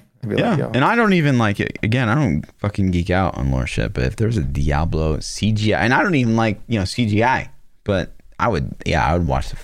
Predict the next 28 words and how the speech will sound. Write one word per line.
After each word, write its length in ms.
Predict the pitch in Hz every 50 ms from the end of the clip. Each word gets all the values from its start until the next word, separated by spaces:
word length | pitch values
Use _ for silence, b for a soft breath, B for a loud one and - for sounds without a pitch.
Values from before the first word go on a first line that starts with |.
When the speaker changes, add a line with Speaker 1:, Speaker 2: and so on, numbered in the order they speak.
| - - - - -
Speaker 2:
the 120 | - -
fucking 360 | - - - - - - -
shit 240 | - - - 104 80
out 140 | 53 50 50
of 80 | -
that. 160 | - - - - B B B B B B B B B B B _ _ B B B B B B B B -
No 140 | 87 82 78
question. 540 | - - 98 95 - - - - 98 107 - - - - - _ _ _ _ _ _ _ _ _ -
Speaker 1:
Yeah. 280 | - - 95 95 95 - _ _ _ _ _ _ _ _ _ _ _ _ _ _
Uh, 40 | 113
it 140 | 110 117 127
would 140 | 131 143 156
be, 100 | 220 247 220 - -
it 60 | 120
would 120 | 127 131
be 80 | 156 160
super 300 | 160 - 160 - - -
cool. 340 | - - 139 143 135 107 104
I 80 | - 104
wonder 520 | 107 117 120 123 117 120 117 113 110 104 - - _ _ _ _ _ _ _ _ _ _
what 160 | - 104 - -
story, 640 | - - - - 90 95 107 110 107 104 101 101 - _ _ _ _ _ _ _ _ _ _ _ _ -
are 60 | 107
they 100 | 107 104
gonna 220 | 104 104 101 92
rehash 480 | 90 87 95 101 92 98 95 95 92 -
the 100 | - -
story 460 | - - - 85 85 101 120 123 123